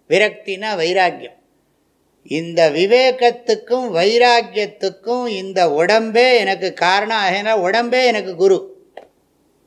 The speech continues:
இந்த உடம்புக்குள்ள வாழ்ந்துட்டு இருக்கிற எனக்கு இந்த ஸ்தூல சரீரமே நிறைய விஷயத்தை டீச் பண்றது,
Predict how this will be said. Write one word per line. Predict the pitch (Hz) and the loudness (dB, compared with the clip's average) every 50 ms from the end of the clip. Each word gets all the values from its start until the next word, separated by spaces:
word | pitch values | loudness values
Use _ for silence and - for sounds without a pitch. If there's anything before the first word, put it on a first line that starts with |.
| _ _ _ | _ _ _
இந்த | - - 139 147 | -4 0 4 6
உடம்புக்குள்ள | 170 196 226 247 240 240 233 220 226 226 220 220 | 6 6 6 4 4 0 -2 -2 -2 0 0 2
வாழ்ந்துட்டு | 208 196 196 208 220 220 220 220 220 214 | 4 4 4 4 2 0 -2 -6 -10 -8
இருக்கிற | 196 208 208 185 202 196 196 | -8 -8 -8 -4 -4 -2 0
எனக்கு | 180 180 190 208 196 - - 220 214 185 165 170 185 | 0 -2 -2 -4 -6 -4 -2 -2 0 0 0 -2 -4
இந்த | 190 185 170 165 | -4 -4 -4 -4
ஸ்தூல | 143 - - - - 214 240 247 247 | -4 -6 -8 -4 0 2 4 4 4
சரீரமே | 240 - 226 214 220 226 220 226 220 240 247 | 2 2 0 -2 -2 -4 -4 -4 -2 -2 -2
நிறைய | 240 208 190 202 220 226 220 | -2 -2 0 0 0 2 0
விஷயத்தை | 208 180 175 202 214 208 196 - 226 220 | 0 2 2 2 2 2 0 0 -2 -2
டீச் | 214 214 208 214 - - - | -2 -2 -4 -4 -6 -4 -2
பண்றது, | 208 190 185 170 170 160 - - | 0 0 0 2 0 0 0 -2